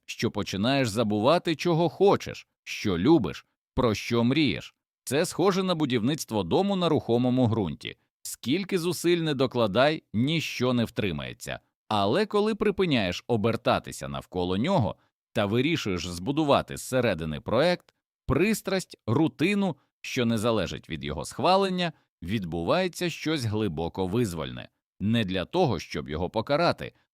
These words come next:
а щоб повернутися до себе. Науково ця зміна полягає у виході зі стану емоційної гіперпильності,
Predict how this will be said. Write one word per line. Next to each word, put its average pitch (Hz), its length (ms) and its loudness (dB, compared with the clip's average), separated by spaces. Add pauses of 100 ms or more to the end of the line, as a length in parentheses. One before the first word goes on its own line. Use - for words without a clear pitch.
а 90 180 -2
щоб - 440 -4
повернутися 110 960 -2 (140)
до 101 220 -4
себе. - 460 -2 (360)
Науково 120 640 2
ця 92 160 -6
зміна 156 360 -2
полягає 131 520 0
у 127 180 0
виході 156 500 0
зі 127 160 -4
стану 139 460 0 (240)
емоційної 143 800 0
гіперпильності, 117 1000 -2